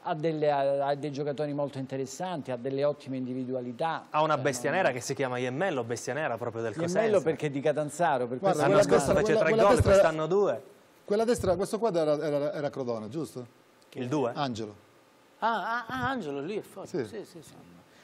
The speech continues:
Speaker 1: Sicuramente
Speaker 4: Eh,
Speaker 1: i tifosi del Catanzaro sono molto contenti,
Speaker 3: Brasiliano.
Speaker 1: infatti nei social, eh, ci sono tanti messaggi, perché dato che è un ragazzo di Catanzaro, tifosissimo
Speaker 3: Iemmello.
Speaker 1: del Catanzaro,
Speaker 4: Ah, Iemmello.
Speaker 1: che gioca nel Foggia,
Speaker 3: Iemmello
Speaker 1: per questo
Speaker 3: è
Speaker 2: Tre
Speaker 3: giocatore
Speaker 2: gol lo scorso anno,
Speaker 1: Iemmello
Speaker 3: categoria
Speaker 2: due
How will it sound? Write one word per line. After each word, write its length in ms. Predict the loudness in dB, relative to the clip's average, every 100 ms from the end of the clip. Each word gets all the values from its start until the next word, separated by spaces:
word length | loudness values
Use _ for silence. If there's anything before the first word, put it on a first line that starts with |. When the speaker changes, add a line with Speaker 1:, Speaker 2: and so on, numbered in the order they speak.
| -20
Speaker 1:
Sicuramente 440 | -12 -6 -2 -2 -2
Speaker 4:
Eh, 40 |
Speaker 1:
i 20 |
tifosi 300 | -6 -6 -6
del 80 | -6
Catanzaro 460 | -4 -4 -4 -4 -4
sono 180 | -4 -4
molto 300 | -4 -6 -8
contenti, 260 | -8 -6 -4
Speaker 3:
Brasiliano. 320 | -4 -4 -4
Speaker 1:
infatti 200 | -6 -6
nei 120 | -8
social, 640 | -6 -2 -2 -2 -6 -4 -4
eh, 260 | -4 -6 -10 -20 -20 -20
ci 120 | -18
sono 220 | -8 -8
tanti 320 | -4 -6 -6 -6
messaggi, 640 | -6 -6 -4 -4 -4 -8
perché 240 | -10 -6
dato 240 | -4 -4 -6
che 80 | -6
è 40 |
un 40 | -6
ragazzo 380 | -4 -6 -8
di 80 | -10
Catanzaro, 800 | -8 -8 -10 -8 -4 -2 -2 -6
tifosissimo 460 | -10 -6 -6 -4 -4
Speaker 3:
Iemmello. 260 | -4 -4 -4
Speaker 1:
del 80 | -6
Catanzaro, 400 | -4 -4 -4 -2
Speaker 4:
Ah, 40 | -2
Iemmello. 140 | -4 -6
Speaker 1:
che 60 |
gioca 200 | -6 -6
nel 140 | -6 -8
Foggia, 240 | -4 -4 -2
Speaker 3:
Iemmello 280 | 0 2
Speaker 1:
per 0 | 0
questo 220 | -4 -14 -16
Speaker 3:
è 200 | -10 -8
Speaker 2:
Tre 160 | 0 0
Speaker 3:
giocatore 280 | 6 6 6
Speaker 2:
gol 80 | 2
lo 40 |
scorso 340 | 0 -4 -2 0
anno, 80 | 0
Speaker 1:
Iemmello 140 | 0 2
Speaker 3:
categoria 300 | 4 4
Speaker 2:
due 20 | 4